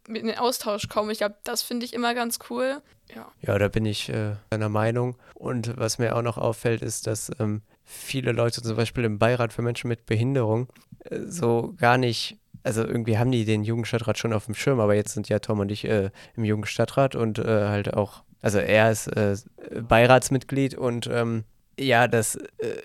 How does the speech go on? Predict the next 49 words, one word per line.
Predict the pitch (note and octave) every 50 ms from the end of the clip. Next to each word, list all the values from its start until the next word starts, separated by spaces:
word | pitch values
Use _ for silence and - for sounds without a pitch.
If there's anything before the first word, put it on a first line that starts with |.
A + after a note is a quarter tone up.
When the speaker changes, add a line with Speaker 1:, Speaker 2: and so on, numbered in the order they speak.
| - -
Speaker 2:
finden | - - - B2+ A#2+ A2 C3+ D#3 E3 E3+ F#3+
Leute | - C3+ A#2+ A2+ G#2+ G#2+ - D3
schon | C#3 - D3+ D3 D3 D3+ - -
cool | F#3 D#3 A#2+
und | A#2+ A#2+ A2+ -
auch | - - A#2+ -
die | - - B2 A#2 -
Omas | - C3+ C#3 A#2+ A2+ -
gegen | - C3 A#2 A#2
Rechts, | A#2 B2+ C3+ - - - - -
ähm, | - A#2 A2+ A2 A2 - _
da | - A2+
habe | A2+ A2+ A#2
ich, | A2 -
äh, | - A#2
schon | G#2+ - A#2+ A#2 -
oft | - C#3+ - -
gehört, | - A2+ G#2+ G#2+ -
dass | - G#2+ -
sie | - A2
es | G2 - -
sehr | - A#2+ B2 B2 - -
cool | C3 B2
finden, | - - B2+ B2 B2 A2+
wie | A2+ A2+
wir | A#2 A2+
uns | A2 A2 -
ag-, | - - - -
äh, | - A2+ A2+ - A2
engagieren | A2 A2 A2 G#2+ G#2 - - B2+ C#3 C3+ B2+
und | A#2 A2 G#2+ G#2+
wir | G#2+ G#2+
haben | G#2+ A2+ A2 G#2 - - - -
ja | - G#2
auch | G#2+ G#2+
schon, | - - A2+ G#2+ - - - -
äh, | - - A2 G#2+ G#2 G#2 G#2 -
die | - -
eine | - G#2+ G#2+
oder | G#2+ A2 A2
andere | A2 A2+ A2+ G#2+ G#2+ A2+
Sache | G2+ A2+ A2+ A2 A#2+
mit | A2 G#2+ G2+
denen | A2 G#2+ G#2+ G#2
zusammen | - - A#2 A#2+ C3 C3+
gemacht, | A#2+ A#2 A#2 A#2 A#2 - -
wie, | A2+ A2 G#2+ G#2+
äh, | G#2+ G#2 G2+ G2+ G2+
die | - G#2+ G#2 G2+ G2+